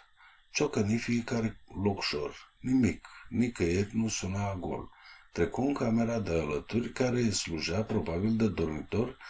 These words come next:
și-și aruncă privirea în curtea interioară. Pustiu.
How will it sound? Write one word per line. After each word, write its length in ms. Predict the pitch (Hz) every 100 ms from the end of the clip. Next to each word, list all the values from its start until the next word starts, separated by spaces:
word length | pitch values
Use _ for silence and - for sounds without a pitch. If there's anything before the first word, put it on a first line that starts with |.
| - -
și-și 280 | - 156 -
aruncă 380 | 123 92 - 113
privirea 500 | 110 98 80 95 113
în 180 | 110 104
curtea 560 | - 98 - 117 113 113
interioară. 840 | 110 104 110 104 82 76 60 - -
Pustiu. 540 | - 76 - 80 71